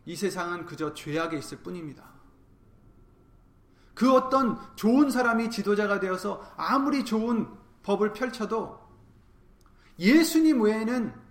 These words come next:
절대로 이 세상은 평안해질 수 없어요. 마귀의 권세에서 놓여질 수가 없습니다.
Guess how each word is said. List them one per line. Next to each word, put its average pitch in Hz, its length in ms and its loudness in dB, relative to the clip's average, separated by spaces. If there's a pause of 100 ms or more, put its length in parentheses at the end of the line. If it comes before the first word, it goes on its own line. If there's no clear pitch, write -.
(140)
절대로 196 560 -2
이 170 140 -6
세상은 175 560 -8 (280)
평안해질 240 480 -6
수 - 160 -12
없어요. - 260 -18 (1000)
마귀의 214 440 4
권세에서 220 540 -2
놓여질 214 360 0
수가 208 240 -8
없습니다. 175 520 -16